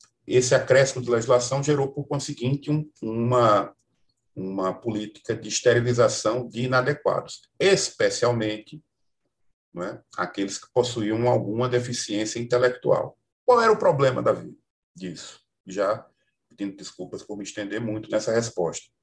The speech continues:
É que a definição do, do, do, da deficiência intelectual, não é, do estado de inadequação mental, vamos dizer assim, nos termos da lei, das leis locais de lá,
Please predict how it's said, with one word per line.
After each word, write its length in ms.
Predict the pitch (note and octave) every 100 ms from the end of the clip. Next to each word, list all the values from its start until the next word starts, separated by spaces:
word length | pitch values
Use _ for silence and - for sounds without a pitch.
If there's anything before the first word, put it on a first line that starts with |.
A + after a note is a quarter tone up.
| _ _ _ - _ _ _ _ -
É 80 |
que 160 | - -
a 60 | F#3
definição 880 | G3 - F#3+ D3+ - C#3+ F3+ - - _ _
do, 640 | - G#2+ G2+ F#2+ F#2 - _ _ _ _ -
do, 600 | - F2+ E2+ E2+ E2 - _ _
do, 220 | F#2+ F2+ _
da 100 | G#2
deficiência 680 | G#2+ G#2+ G#2 - G2 F#2+ F#2+
intelectual, 920 | F2 E2 E2+ - E2+ A2 A2 F2 - _ -
não 200 | - F2
é, 200 | A#2 C3 _
do 120 | - G#2
estado 420 | - B2 C3 A#2
de 60 |
inadequação 680 | A#2 A2 G#2 - F2+ - F#2+
mental, 480 | F#2 E2 F#2+ G#2 E2+
vamos 200 | E2+ D#2+
dizer 180 | E2 E2
assim, 420 | - B2 A#2+ - _ _ _ _
nos 180 | - -
termos 240 | - F2 D#2+
da 100 | E2
lei, 200 | E2 -
das 220 | E2+ E2
leis 200 | E2+ D#2+
locais 380 | D#2 - D#2 D#2+
de 60 |
lá, 280 | E2+ A#2 A#2+